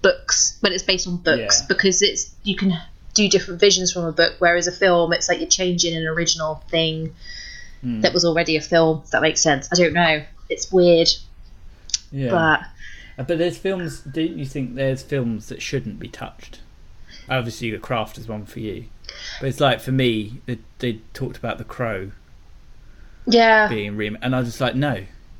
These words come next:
Speaker 2: No, you can't touch The Crow."
Speaker 1: I think I, I'm not so much pissed off that The Craft is being, I mean, it's more of a sequel. It's more the way it just doesn't seem to hark back to the original style whatsoever.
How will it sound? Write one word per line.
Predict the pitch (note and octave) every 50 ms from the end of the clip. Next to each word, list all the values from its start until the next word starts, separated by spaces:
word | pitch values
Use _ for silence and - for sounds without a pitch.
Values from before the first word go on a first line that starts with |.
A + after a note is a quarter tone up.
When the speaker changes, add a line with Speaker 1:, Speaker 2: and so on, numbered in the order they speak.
| - - -
Speaker 2:
No, | D3 C#3+ C#3+ C#3+ C3+
you | B2 A#2+
can't | - - D#3 C#3+ -
touch | B2 - -
The | - A#2
Crow." | - - G#2 - G2+ B2+ - - - - - - - - - - - - - - -
Speaker 1:
I | A#3+ A#3
think | - - D4+ D4+ C#4+ C#4+ B3+ - - - - -
I, | C4 C#4 C4+ C#4 C#4+ C#4+ - -
I'm | - B3+ B3+ C4+
not | C#4+ E4 E4 -
so | - - D4 C#4 C#4
much | C4 C4+ B3 - - - - - - - -
pissed | - A3+ A3+ - - -
off | A#3 A3 A3
that | - - -
The | G#3+
Craft | G#3 - A3 G#3+ G#3 G3+ G3+ -
is | G#3 F#3 F#3
being, | - G#3 G3+ G3 G3 G3 -
I | G3
mean, | A3 G#3+
it's | G3+ - -
more | A3+ A3+
of | G3+
a | G3
sequel. | - - - A3+ A3+ - - - F3+ E3 D#3+ -
It's | - F#3 G#3+ G#3
more | G#3 G#3 G#3 G#3+ G#3 G3+
the | G3+ G3+
way | F#3 F3 G3 G3 G3 G3 F#3+ F#3+ F#3+ F#3+ F#3 -
it | F3 E3 - -
just | - G3 F#3+ F#3 - -
doesn't | - G3 F#3+ F#3 F#3+ F#3+ F#3 F3+ F3+ - - - - - - - - - - - - - - - - - -
seem | - - - G#3 G#3 G3 F#3 F#3
to | - - F#3
hark | - - - F#3+ F#3 F3+ - - - -
back | - F#3 F3+ - - - -
to | - F#3
the | F3+ F#3
original | F3 F3+ F3+ F3 F3+ F3 F3
style | - - - G3+ F#3 F3+ F3 F3 E3+ D#3+
whatsoever. | D#3 F#3 F#3 - - - F#3 F3+ F3+ F3 E3+ - E3+